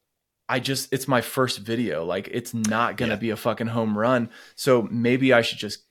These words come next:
Speaker 1: get it done, warts and all, put it up there. Um, maybe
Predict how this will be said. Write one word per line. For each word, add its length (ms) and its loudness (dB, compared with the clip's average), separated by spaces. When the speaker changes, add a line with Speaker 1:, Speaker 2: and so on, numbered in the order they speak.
Speaker 1:
get 220 2
it 120 0
done, 460 2
warts 460 -2
and 120 2
all, 460 2
put 220 2
it 120 0
up 220 2
there. 480 -4
Um, 480 -2
maybe 720 -2